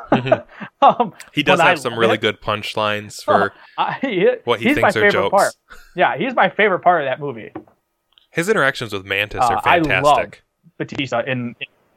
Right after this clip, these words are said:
Speaker 1: <laughs> they're
Speaker 2: It's
Speaker 1: so good.
Speaker 2: totally
Speaker 1: He's,
Speaker 2: blind
Speaker 1: he's so
Speaker 2: leading the
Speaker 1: funny in that
Speaker 2: blind.
Speaker 1: movie. It, it's, oh, absolutely. Um, th-, and, and not just that, but the good emotional story between Yondu and Peter. How Peter realizes Yondu was more of a father than him to anyone else
Speaker 2: Mm-hmm.
Speaker 1: in his life,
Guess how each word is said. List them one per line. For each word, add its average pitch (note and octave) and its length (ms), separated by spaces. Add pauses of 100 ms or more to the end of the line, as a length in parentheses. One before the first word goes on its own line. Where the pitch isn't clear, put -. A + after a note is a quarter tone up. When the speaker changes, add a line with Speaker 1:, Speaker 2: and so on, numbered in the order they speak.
(760)
Speaker 1:
<laughs> F#3 320
they're A#3+ 260
Speaker 2:
It's - 140
Speaker 1:
so A#3+ 160
good. A#3 120
Speaker 2:
totally F3 260
Speaker 1:
He's, G#3+ 80
Speaker 2:
blind B3 220
Speaker 1:
he's C3 60
so B2 40
Speaker 2:
leading A#3+ 220
the - 40
Speaker 1:
funny A3 160
in G#3 60
that A2 60
Speaker 2:
blind. A2 160
Speaker 1:
movie. B2 100
It, - 140
it's, D#3 160 (1400)
oh, F#3+ 120
absolutely. C#3 540 (140)
Um, B2+ 440 (160)
th-, D3+ 140
and, G#3 180
and A3 160
not C4 160
just B3+ 120
that, C#4+ 160
but A3 120
the G#3+ 60
good B3+ 260
emotional B3 360
story B3 300
between A3 600
Yondu F3 480
and C3 100
Peter. A2+ 480
How C#3+ 300
Peter E3+ 260
realizes D#3+ 480
Yondu F3 360
was E3+ 160
more G3+ 160
of E3 60
a D#3+ 80
father E3 300
than D#3 100
him D3+ 140
to D3 60
anyone C#3+ 240
else D3 180
Speaker 2:
Mm-hmm. - 80
Speaker 1:
in - 40
his A2+ 160
life, - 160